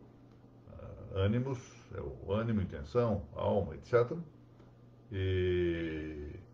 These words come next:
domini é o, o genitivo singular de dominus. Aí está dito ânimo de dono. Bom,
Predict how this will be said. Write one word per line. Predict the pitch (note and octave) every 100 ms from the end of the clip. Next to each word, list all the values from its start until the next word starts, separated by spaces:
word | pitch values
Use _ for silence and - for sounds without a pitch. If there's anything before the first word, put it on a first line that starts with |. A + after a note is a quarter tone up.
| - - -
domini | G2+ C#3+ D3 E3 F#3 F#3 - - - - - - - -
é | G2+ G#2+
o, | G#2+ G#2 F#2+ F2+ F2+ F2 E2
o | E2
genitivo | G2 G2+ G2 A2
singular | F#2 G#2+ G#2 G2+ A2+
de | A2+
dominus. | A#2 B2+ A2 F2 D2 - - - - - - - - - -
Aí | D#2+ E2
está | F2+ G2
dito | F#2 A2 A#2 B2 - - - -
ânimo | G2+ A#2+ B2+ B2+
de | G#2 C3+
dono. | A2+ A2 F2+ D2 C#2 - - - - - - - - - - - - - - - -
Bom, | D#3+ A#2 G2